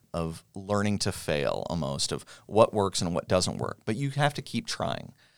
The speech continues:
because you, you can't stop evolving as,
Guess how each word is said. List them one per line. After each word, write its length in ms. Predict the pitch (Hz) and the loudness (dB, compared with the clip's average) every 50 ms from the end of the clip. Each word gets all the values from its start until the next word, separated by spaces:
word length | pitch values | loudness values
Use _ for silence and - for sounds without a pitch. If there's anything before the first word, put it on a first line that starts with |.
| - | -6
because 320 | - 113 110 - 123 110 117 | -4 -4 0 2 2 2 4
you, 240 | 123 123 117 - - _ _ _ _ _ _ _ - | 4 2 2 2 -2 _ _ _ _ _ _ _ -12
you 120 | 117 113 - _ - | -12 -12 -12 _ -14
can't 300 | - - - 170 175 - | -12 -4 -4 -4 -2 -2
stop 260 | - - 107 107 - | 0 0 0 0 0
evolving 520 | 92 90 95 85 87 90 85 82 80 76 - - | 0 4 6 6 6 6 2 0 -2 -4 -4 -4
as, 420 | 82 82 80 82 80 76 - - | -2 -2 -2 -2 0 0 0 0